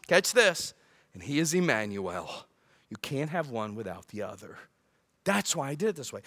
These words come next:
Back to the story, verse twenty-four. When Joseph woke up, remember he's having this dream,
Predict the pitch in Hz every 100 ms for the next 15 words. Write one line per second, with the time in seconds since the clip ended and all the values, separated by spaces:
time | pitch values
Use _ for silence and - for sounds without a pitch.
0 | - - 151 147 135 - 147 117 127 -
1 | 156 127 147 117 - _ _ _ _ _
2 | _ _ _ _ _ - - - 214 180
3 | 294 339 294 247 226 - 135 139 160 170
4 | 147 143 214 - 113 127